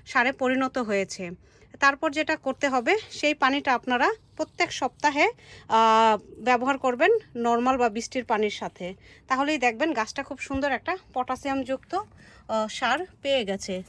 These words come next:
তো এই যে দেখুন, এক হাত সমান গাছ, এক হাত সমান গাছেই কি সুন্দর খিরাই চলে এসেছে, শশা চলে এসেছে।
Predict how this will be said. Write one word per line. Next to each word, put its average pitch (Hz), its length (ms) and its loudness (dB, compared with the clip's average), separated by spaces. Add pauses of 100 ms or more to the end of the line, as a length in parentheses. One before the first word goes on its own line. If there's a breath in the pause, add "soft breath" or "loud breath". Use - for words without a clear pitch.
তো 262 60 -6
এই 269 160 -2
যে 294 120 -4
দেখুন, 262 320 -4
এক 247 240 -6
হাত 269 140 -2
সমান 226 340 -2
গাছ, 208 380 -4
এক 226 180 -10
হাত 247 100 -6
সমান 240 320 -4
গাছেই 208 400 -4 (320 loud breath)
কি 285 100 -6
সুন্দর 233 380 -4 (120)
খিরাই 254 300 -2
চলে 226 300 -4
এসেছে, 233 340 -8
শশা 247 380 -6
চলে 202 300 -4
এসেছে। 185 420 -8